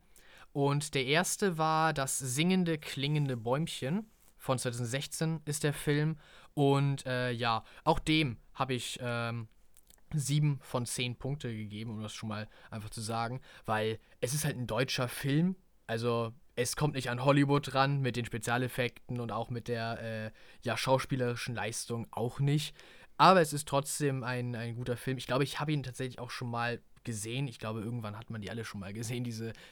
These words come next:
Märchenfilme. Ähm, aber er sa-, er sagt auf jeden Fall was Gutes aus. Er ist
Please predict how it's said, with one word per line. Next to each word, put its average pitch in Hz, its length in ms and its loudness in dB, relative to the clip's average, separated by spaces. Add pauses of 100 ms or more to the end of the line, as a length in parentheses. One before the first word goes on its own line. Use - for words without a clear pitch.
Märchenfilme. 120 840 -6 (580)
Ähm, 120 560 -2 (880)
aber 131 420 4 (160)
er 131 200 2
sa-, 135 140 2
er 139 200 0
sagt 160 200 2
auf 143 100 -2
jeden 143 180 0
Fall 131 160 0
was 120 200 -4
Gutes 127 380 -6
aus. 151 440 2
Er 135 160 0
ist - 320 -4